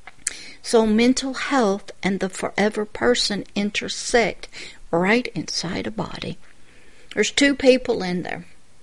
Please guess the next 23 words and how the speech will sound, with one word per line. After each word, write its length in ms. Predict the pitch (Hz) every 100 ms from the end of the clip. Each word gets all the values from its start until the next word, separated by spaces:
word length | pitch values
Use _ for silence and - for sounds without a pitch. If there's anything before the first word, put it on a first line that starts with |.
| -
and 200 | 202 190
there's 240 | 196 196 170
a 60 |
body 480 | 180 196 214 220 226
that 260 | 170 156 165
wants 380 | 180 165 -
pleasure 720 | - - 226 247 254 247 254 269 - - 226 -
and 200 | 180 180
to 160 | 180 170
avoid 460 | 160 190 202 214 -
pain. 500 | - 165 - - - - - - - - - - - - - - - - -
You 120 | - 202
got 260 | 208 -
the 100 | 180
soul 680 | - - 226 247 254 269 285 - - - - -
and 180 | 190 180
you 60 |
got 260 | 175 185 -
the 60 | -
spirit. 680 | - - 135 - - - - - - - - - - - - - -
And 180 | 180 175
in 180 | 170 151
s-, 280 | - -